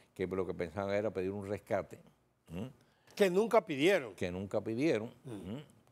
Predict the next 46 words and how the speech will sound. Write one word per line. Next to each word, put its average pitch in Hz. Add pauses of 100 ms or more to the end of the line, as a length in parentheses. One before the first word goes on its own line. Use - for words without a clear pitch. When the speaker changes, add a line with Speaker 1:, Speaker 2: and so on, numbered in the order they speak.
(100)
Speaker 2:
Que 143
nunca 151
Speaker 1:
Entonces, 196
Speaker 2:
pidieron. 165
Speaker 1:
pero 123
por 131
otro 147
lado, 143
ahora 143
la 131
familia 127
rechaza 127 (120)
Speaker 2:
Claro. 120 (360)
Speaker 1:
esas 101
versiones 110
de 110
la 113
policía. 117 (600)
Por 101
otro 113
lado, 113
los 113
detenidos 104
dicen 107
que 90
fueron 92
golpeados. 107
Speaker 2:
Golpeados. 156
Ellos 190
Speaker 1:
La 233
Speaker 2:
presentaron 214
el 185
sábado. 143
Mire, 151
el 131
sábado 262 (320)
le 185
iban 240
a 233
dictar, 208
hoy 294
le 269
dictaron 208
medida 185
de 170
coerción, 117